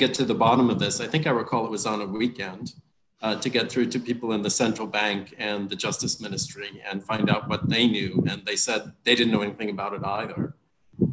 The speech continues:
Um, the central bank put out a statement actually saying that the money never entered the Philippines. Um,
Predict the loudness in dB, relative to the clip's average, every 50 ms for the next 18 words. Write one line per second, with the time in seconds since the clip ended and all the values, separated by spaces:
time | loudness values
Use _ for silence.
0 | 0 -2 -2 0 0 0 0 -2 -2 -4 -8 -10 -10 -4 -2 0 0 2 4 4
1 | 4 2 2 2 2 4 4 6 4 4 2 -2 -12 -20 -20 -20 -8 _ 2 4
2 | 6 6 6 4 2 0 2 2 2 2 2 0 -4 -4 -2 -2 -2 -2 -4 -6
3 | -6 -6 -6 -4 -2 0 0 2 2 0 0 -2 -4 -4 -2 -2 0 0 -2 -4
4 | -6 -14 _ _ 0 0 0 0 0 2 2 4 4 4 4 2 2 2 0 0
5 | 0 -2 -4 -8 -12 -14 -18 -8 -4 -2 0 0 -2 -2 -8 -12 -12 -12 -12 -6
6 | -4 -4 -4 -4 -8 -16 _ _ -20 -20 _ _ _ _ _ -2 -2 0 0 -2
7 | -2 -2 -2 -4 -6